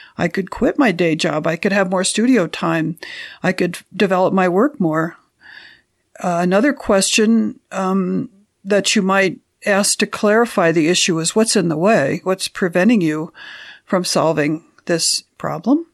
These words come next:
And it might be that you don't have the focus or the income to, to fully rely on an art income. Like, you're afraid of leaving your day job.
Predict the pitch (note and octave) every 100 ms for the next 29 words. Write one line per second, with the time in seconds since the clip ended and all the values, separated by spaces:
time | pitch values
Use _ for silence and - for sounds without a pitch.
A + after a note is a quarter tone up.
0 | _ _ _ - - - _ _ _ B3
1 | B3+ B3 G3 G3+ G3 G3+ G3 G3 F#3+ G3+
2 | G3 F#3 F#3+ F3+ F3+ F3+ - E3+ E3+ F#3
3 | - F3+ E3+ D3 G#3 G3+ G3+ E3 E3 D#3+
4 | - _ _ _ _ - G3+ F3 E3+ E3+
5 | - - - _ G3 - A3+ G3 E3 E3
6 | D#3+ F3+ G#3 E3 D3+ D#3 D3+ - - F3+
7 | D#3+ - C#3 - D#3+ - E3+ D#3+ - -
8 | G3+ F#3+ F3 D#3+ - - - - - G3
9 | F#3+ F3 D#3 D3 D#3 D#3+ F3 C2+ E2